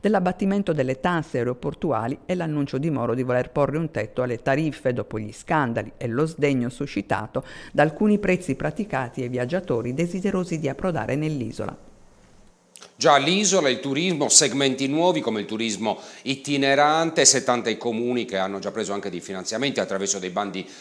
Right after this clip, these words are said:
Speaker 2: regionali per cercare di creare servizi, aree di sosta. Intanto a ottobre il Festival del Turismo Itinerante,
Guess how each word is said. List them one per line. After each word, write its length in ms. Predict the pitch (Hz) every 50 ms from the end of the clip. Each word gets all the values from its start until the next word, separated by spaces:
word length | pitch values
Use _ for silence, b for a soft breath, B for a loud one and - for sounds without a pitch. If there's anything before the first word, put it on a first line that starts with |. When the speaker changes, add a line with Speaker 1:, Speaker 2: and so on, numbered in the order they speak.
| B B
Speaker 2:
regionali 760 | 107 131 139 120 113 131 120 113 117 127 135 139 147 139 120
per 140 | - 110 87
cercare 520 | - - 101 90 - - 117 104 98 101
di 100 | 92 92
creare 300 | - - 113 104 92 95
servizi, 520 | - - 107 90 82 127 135 120 - - 98
aree 180 | 90 92 101
di 100 | 95 95
sosta. 580 | 95 - - 147 135 123 110 - - 110 90 - B B B B
Intanto 420 | B 127 123 123 160 147 139 143 131
a 20 |
ottobre 420 | 131 135 - 156 156 156 143 139
il 100 | 117 101
Festival 540 | - - 156 147 117 - - - 82 80 85
del 360 | - 98 87 85 110 107 104 -
Turismo 400 | - 123 127 135 127 110 120 117
Itinerante, 680 | 113 - 127 127 131 139 151 160 175 180 175 180 160